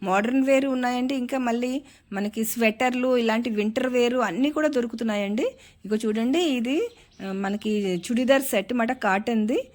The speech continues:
ఫోర్ నైంటీ ఫైవ్ రూపీస్ అండి. టాప్, బాటమ్,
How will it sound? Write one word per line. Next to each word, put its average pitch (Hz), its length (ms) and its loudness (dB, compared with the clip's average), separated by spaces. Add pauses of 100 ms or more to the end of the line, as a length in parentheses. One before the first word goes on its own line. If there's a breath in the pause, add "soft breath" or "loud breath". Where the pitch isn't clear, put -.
(300 soft breath)
ఫోర్ 240 300 0
నైంటీ 240 260 2
ఫైవ్ 226 220 0
రూపీస్ 220 320 -4
అండి. 208 260 0 (880)
టాప్, 208 280 4
బాటమ్, 247 480 0